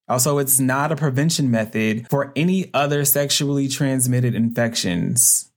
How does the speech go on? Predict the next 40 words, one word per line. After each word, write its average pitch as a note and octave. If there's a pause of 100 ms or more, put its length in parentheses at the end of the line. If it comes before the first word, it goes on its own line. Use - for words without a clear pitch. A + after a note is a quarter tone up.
(120)
And D3
most C#3+
importantly, A2+
it B2
is B2
not B2
for C3+
people A#2
living A2+
with A2
H A2
I G#2+
V. F2+ (380)
Obviously, F#3+
I'm C3
no A#2
doctor, A2
so E3+
please G#3+
talk D3+
to C#3
your B2+
doctor B2
about A#2
starting A#2
prep A#2+
for G#2
H A#2
I A#2
V A#2
prevention A#2+
and C3
consider G3+ (140)
condoms F3+
and E3+
abstinence. C#3+ (300)
Take C3
it D#3+
old D#3
school. A2+